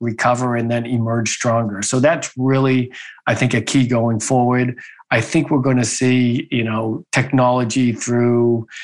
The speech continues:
A I, machine learning, that's gonna significantly help us kind of defend ourselves and what we can do in that space. So I think we're gonna see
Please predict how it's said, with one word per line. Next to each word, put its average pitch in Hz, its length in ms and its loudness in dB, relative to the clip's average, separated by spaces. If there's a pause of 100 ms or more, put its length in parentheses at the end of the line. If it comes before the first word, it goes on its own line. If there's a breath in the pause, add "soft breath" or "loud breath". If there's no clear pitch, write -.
(320 loud breath)
A 147 160 4
I, 139 520 0
machine 143 400 0
learning, 127 360 2
that's 113 220 -2
gonna 117 240 0
significantly 127 1200 0
help 113 320 0
us 117 520 -2 (440 loud breath)
kind 127 180 2
of 117 300 -2
defend 120 880 0 (160)
ourselves 120 960 0
and 135 180 -2
what 127 160 -2
we 120 100 -2
can 120 180 0
do 123 200 2
in 120 60 2
that 120 180 2
space. 123 400 0
So 123 140 -2
I 113 80 -2
think 127 180 0
we're 120 140 0
gonna 117 100 2
see 120 480 2